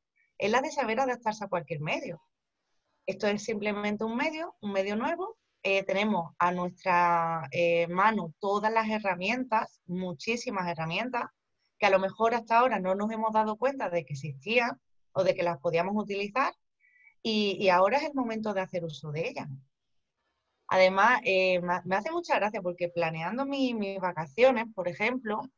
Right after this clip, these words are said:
eh, sí que es cierto que antes siempre pensábamos, pues, en la playa, en el chiringuito, en viajar, y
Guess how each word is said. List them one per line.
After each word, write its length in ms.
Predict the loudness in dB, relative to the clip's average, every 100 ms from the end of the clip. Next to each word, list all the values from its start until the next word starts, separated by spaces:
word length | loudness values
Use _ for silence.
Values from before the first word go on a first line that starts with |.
| -10
eh, 100 | -6
sí 140 | -4
que 100 | -4
es 80 | 2
cierto 340 | 4 4 2 2
que 100 | 4
antes 340 | 4 2 0
siempre 220 | -2 -4
pensábamos, 540 | -4 -2 4 4 2 -2
pues, 140 | -6
en 80 | -6
la 100 | -6
playa, 300 | 2 2 2
en 60 | -2
el 80 | -8
chiringuito, 840 | -10 -8 -4 -2 0 2 2 0 -14 -20 -20 -8 2
en 400 | 6 8 6 2
viajar, 640 | -4 4 6 8 6 4 -8 _ _ _
y 420 | 0 2 4 2